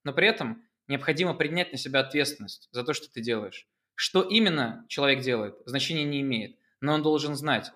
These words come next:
зачем он это делает, и действовать без сомнений и сожалений". Я думаю, мы только что прослушали установку,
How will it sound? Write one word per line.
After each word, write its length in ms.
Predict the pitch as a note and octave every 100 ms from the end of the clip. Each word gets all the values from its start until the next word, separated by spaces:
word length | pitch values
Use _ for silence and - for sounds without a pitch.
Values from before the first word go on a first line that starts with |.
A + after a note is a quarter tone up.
| -
зачем 260 | A#2+ E3
он 60 | D3+
это 140 | C3+ C3
делает, 360 | B2 A#2 G#2+ - _ -
и 60 |
действовать 440 | B2 D3 E3+ C#3+ A#2+
без 140 | A#2+
сомнений 600 | - C3 D#3+ C#3+ A2+ - _ _
и 60 | B2
сожалений". 640 | - B2 A#2+ G#2+ G#2 - _ _
Я 80 | D3+
думаю, 460 | D#3+ F#3 D#3 C#3+ A#2+ - _
мы 60 | C3+
только 120 | E3+
что 120 | -
прослушали 760 | C#3 D3 - E3 D3+ C3+ A#2 - _ _ _ _ _ _ _ -
установку, 760 | C3+ E3 F3 - C3 - -